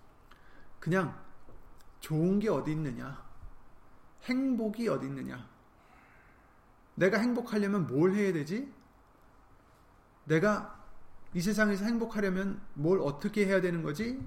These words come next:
이렇게 지금 찾는 자를 얘기하는 거예요. "선을 보일 자 누구뇨?" 하오니.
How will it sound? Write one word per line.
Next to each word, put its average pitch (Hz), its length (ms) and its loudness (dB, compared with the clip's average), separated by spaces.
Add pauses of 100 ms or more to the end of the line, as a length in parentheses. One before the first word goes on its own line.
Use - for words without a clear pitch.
(100)
이렇게 180 400 4
지금 165 380 -2 (600)
찾는 285 460 0
자를 135 360 0
얘기하는 123 380 -8
거예요. - 200 -16 (1200)
"선을 190 520 0 (520)
보일 135 340 -4
자 127 220 -4
누구뇨?" 123 580 -4
하오니. 123 580 -6